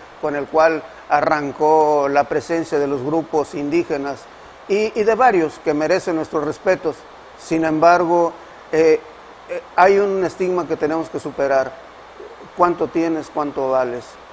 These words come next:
Si no tienes lana, ¿pa' qué te metes, no? Porque necesitas padrinazgo. Yo he visto gente muy capaz y, y dice, "No, es que, pues,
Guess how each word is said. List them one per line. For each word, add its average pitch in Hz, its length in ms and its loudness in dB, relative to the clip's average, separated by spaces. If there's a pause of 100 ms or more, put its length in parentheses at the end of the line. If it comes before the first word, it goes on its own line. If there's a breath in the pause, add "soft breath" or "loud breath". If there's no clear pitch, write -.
Si 156 100 -6
no 165 160 -2
tienes 180 300 -2
lana, 160 460 0 (540)
¿pa' 123 120 -4
qué 151 120 -4
te 151 120 -6
metes, 135 460 -8
no? 139 240 -10 (340)
Porque 143 260 -2
necesitas 147 440 -4
padrinazgo. 139 680 -4
Yo 156 120 -2
he 156 40 2
visto 151 300 -6
gente 147 300 -4
muy 143 180 -4
capaz 143 480 -2
y, 139 220 -8
y 139 100 -8
dice, 131 260 -10
"No, 156 200 -8
es - 80 -16
que, 147 200 -6 (360)
pues, 214 120 -14